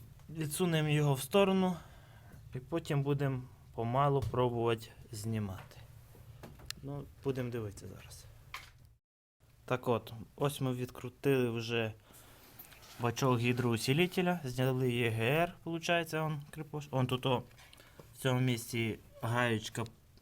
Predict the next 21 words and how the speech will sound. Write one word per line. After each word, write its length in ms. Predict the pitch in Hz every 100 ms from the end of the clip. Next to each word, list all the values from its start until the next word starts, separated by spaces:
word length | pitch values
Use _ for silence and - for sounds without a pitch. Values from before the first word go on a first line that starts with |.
| -
шістерка, 520 | - 113 - 160 160
от 200 | 156 151
ключ 200 | 147 147
на 120 | 151 147
десять, 460 | 147 143 139 131
відкручуємо, 680 | 123 123 160 175 170 156 139
знімаємо 520 | 120 131 135 117 117 117
це 160 | 123
кріплення. 540 | 117 147 175 175 170 160 - - - - - - - -
Ось. 360 | 139 147 143 - - - - - - - -
Відставляємо 580 | 180 147 165 156 143 131
його 200 | 123 123
в 80 | 127
сторону, 460 | - 196 190 185 165
бачок 360 | 143 143 139
також 360 | 143 131 123 113
в 40 |
сторону. 520 | - 190 190 180 170 165 - - - - - - - - - - - - -
І 200 | 165 196
будемо 320 | 156 160 156
знімати 600 | 127 139 147 156 - 151